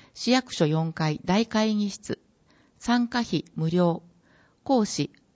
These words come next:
太田豊さん、長野県副知事、堀金出身。申し込み不要。介護予防講演会。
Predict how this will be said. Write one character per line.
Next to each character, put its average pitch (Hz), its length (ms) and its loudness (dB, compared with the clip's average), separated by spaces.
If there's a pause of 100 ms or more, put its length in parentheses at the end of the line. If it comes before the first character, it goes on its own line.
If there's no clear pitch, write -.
太 240 160 4
田 240 120 -2
豊 226 380 -2
さ 139 160 -6
ん、 - 120 -10 (240)
長 196 260 2
野 226 100 2
県 214 280 -2
副 - 260 -6
知 190 140 -8
事、 143 160 -8 (120)
堀 202 240 0
金 202 220 0
出 196 140 -6
身。 175 380 -8 (640)
申 226 200 6
し - 100 -6
込 214 160 -2
み 208 280 -2
不 - 200 -2
要。 175 320 2 (2000)
介 254 220 4
護 269 140 4
予 262 140 4
防 247 240 4
講 240 320 2
演 196 200 0
会。 131 300 -4